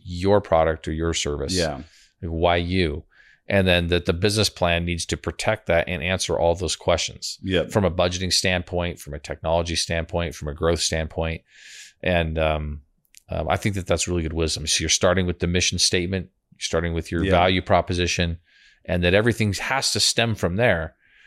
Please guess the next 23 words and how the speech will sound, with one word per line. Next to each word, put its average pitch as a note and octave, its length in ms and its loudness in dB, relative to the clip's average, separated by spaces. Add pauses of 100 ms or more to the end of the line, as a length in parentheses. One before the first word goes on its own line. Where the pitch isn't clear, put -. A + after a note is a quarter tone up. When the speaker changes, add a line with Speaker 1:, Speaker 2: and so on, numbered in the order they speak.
(140)
Speaker 1:
or G2 140 4
probably A2 300 4
isn't G2 180 0
gonna F#2 160 0
be E2+ 280 0
good. E2+ 280 -2
Probably D#3 280 4
isn't C3+ 140 0
gonna B2+ 100 2
be G#2 60 2
something B2 200 2
that's G2 80 2
gonna G2+ 80 2
be - 40 4
very G2+ 200 4
Speaker 2:
Yeah. G#2 100 6
Speaker 1:
easy G#2+ 140 2
to F2+ 80 0
scale, G2+ 500 2
for G2 80 -4
sure, B2+ 200 4
Speaker 2:
Correct. A2 320 6
Speaker 1:
right? - 60 -20